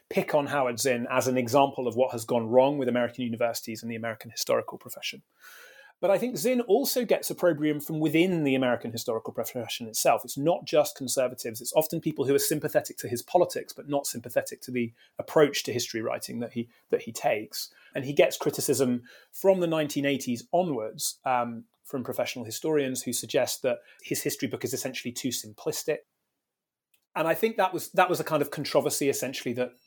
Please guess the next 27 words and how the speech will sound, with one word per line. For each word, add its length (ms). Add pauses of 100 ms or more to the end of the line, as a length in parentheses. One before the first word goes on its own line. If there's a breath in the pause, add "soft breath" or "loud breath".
(160)
that 160
Zinn 240
was 120
very 220
happy 320
to 140
create, 320 (440 soft breath)
both 280
the 60
controversy 480
with 160
the 80
right 320
and 140
the 60
controversy 480
within 280
the 60
historical 500
profession. 480 (340 loud breath)
Uh, 260
and 200
he 100
lent 340
into 280
that 180
controversy, 640